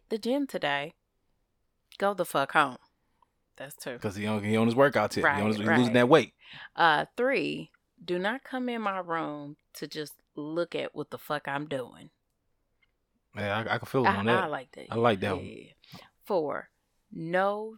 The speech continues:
Speaker 1: negative Nancy bitch shit.
Speaker 2: Psst.
Speaker 1: Oh,
Speaker 2: Oh,
Speaker 1: that,
Speaker 2: fi-,
Speaker 1: I need that
Speaker 2: hey,
Speaker 1: big.
Speaker 2: hey.
Speaker 1: Just put it <laughs>
Speaker 2: Capitalize, underline.
Speaker 1: Okay, five, be happy to even breathe the same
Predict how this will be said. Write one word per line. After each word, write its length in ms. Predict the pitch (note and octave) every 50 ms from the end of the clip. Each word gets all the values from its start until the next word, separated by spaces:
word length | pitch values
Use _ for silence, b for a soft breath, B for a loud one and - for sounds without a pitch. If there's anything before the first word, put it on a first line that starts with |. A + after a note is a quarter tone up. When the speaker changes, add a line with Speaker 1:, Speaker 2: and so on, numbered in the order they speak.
| _ _
Speaker 1:
negative 720 | F3+ E3+ E3 E3+ E3+ E3+ F3 E3 - - - E3 D#3+ D#3 _ _
Nancy 840 | - D#3 D#3 - C#3 C3 C#3 C#3+ - _ - - - B2+ C3 C3 C#3 _ _ _ _ _
bitch 240 | C3+ B2+ B2 - -
shit. 380 | - - - - E2+ F2 - - _ _ - B B B B
Speaker 2:
Psst. 180 | B B B -
Speaker 1:
Oh, 260 | A3 A3 F3 C#3+ C3+ B2
Speaker 2:
Oh, 180 | B2 A#2 A2+
Speaker 1:
that, 200 | F#3 F3 D#3+ A2
Speaker 2:
fi-, 80 | D#3+ G3+
Speaker 1:
I 40 | A3+
need 220 | E3 C#3 C3 C3+ -
that 140 | E3+ F3 D#3
Speaker 2:
hey, 140 | B2+ A#2 G2
Speaker 1:
big. 480 | D#3+ E3+ F3+ E3+ C#3+ C3+ C3+ C3+ B2+ - - _ - _
Speaker 2:
hey. 200 | A#2 A#2 A#2 G#2
Speaker 1:
Just 240 | - E3+ C#3+ - _
put 160 | - A#3 G#3
it 140 | F#3+ D3+ - - - A3+ - - - - C4
<laughs> 420 | - - - A4 - - - C5
Speaker 2:
Capitalize, 580 | - C#3+ C#3+ C#3+ - C#3+ B2+ C3+ C#3+ C#3 C#3 C#3 -
underline. 600 | D3 C#3+ C3 B2+ B2+ A#2+ A2+ G2+ F#2 F#2 F2+ F#2 - _ _ _ B B B B B B B B B B B B B - -
Speaker 1:
Okay, 380 | E3+ E3+ - - E3+ D#3+ D#3+ C#3+
five, 640 | - - G3 F#3 F#3+ G#3 A#3 B3+ C#4+ D4 D4 C#4+ - - - F#3
be 220 | F3 G#3+ A#3+ C#4
happy 480 | B3 G#3+ A#3+ A3+ A#3 A3+ - A#3+ A3+ A3+
to 180 | - - G#3 -
even 500 | - - F#3 E3+ E3 D3+ D3 D3 C#3+ - _
breathe 360 | - F3 G3 G#3+ G#3+ G#3+ G3
the 100 | - C3+
same 460 | C#3 - - F#3+ F3+ F#3 F#3+ G3+ G#3